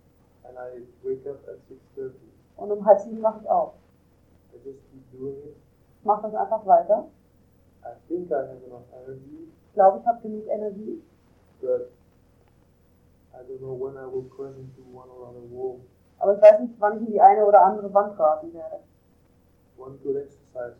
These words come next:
Speaker 1: for me would be not
Speaker 2: Eine
Speaker 1: to
Speaker 2: gute
Speaker 1: floss.
Speaker 2: Übung für mich wäre, keine Zahnseide zu benutzen.
Speaker 1: Thank you, Wolfgang,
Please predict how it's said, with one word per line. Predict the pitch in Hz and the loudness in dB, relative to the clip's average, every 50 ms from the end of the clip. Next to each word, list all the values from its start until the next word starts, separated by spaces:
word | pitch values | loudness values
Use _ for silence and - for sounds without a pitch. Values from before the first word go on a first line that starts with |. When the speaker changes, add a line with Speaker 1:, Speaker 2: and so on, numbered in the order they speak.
| _ _ | _ _
Speaker 1:
for | - 117 | -20 -20
me | 113 117 117 117 113 117 | -20 -20 -20 -20 -20 -20
would | 123 127 - - _ | -20 -20 -20 -20 _
be | 123 123 120 - - _ _ _ _ | -20 -20 -20 -20 -20 _ _ _ _
not | - 135 165 | -6 -2 0
Speaker 2:
Eine | 214 226 254 | 0 0 0
Speaker 1:
to | - | -2
Speaker 2:
gute | 226 262 277 - | -2 -2 -2 -2
Speaker 1:
floss. | - - - | -4 -6 -6
Speaker 2:
Übung | - 262 294 - 240 220 208 202 190 - - _ _ _ _ | -6 -6 -4 -4 -4 -4 -4 -6 -10 -12 -16 _ _ _ _
für | - 208 | -8 -4
mich | 202 208 208 214 190 | -4 -4 -4 -4 2
wäre, | 180 190 196 208 208 202 156 156 156 156 143 165 151 160 - - | 6 8 8 10 10 8 6 2 0 -4 -4 -4 -6 -6 4 6
keine | 226 233 262 262 - 202 | 8 8 8 6 2 4
Zahnseide | 208 180 160 170 170 160 131 131 131 | 4 4 4 6 4 4 4 2 -4
zu | - 135 | -8 -8
benutzen. | 131 - - - - 147 143 135 135 135 - - - - - - | -8 -8 -10 -14 -14 -12 -12 -10 -10 -12 -14 -18 -20 -20 -4 0
Speaker 1:
Thank | - 151 135 131 143 127 127 143 131 131 135 165 185 - 147 135 147 - - | 2 2 4 2 0 -4 -4 -6 -6 -6 -6 -8 -8 -6 -6 -6 -6 -6 -10
you, | 156 151 | -12 -10
Wolfgang, | 143 143 147 143 - 143 143 139 139 | -6 -4 -4 -4 -4 -6 -6 -8 -8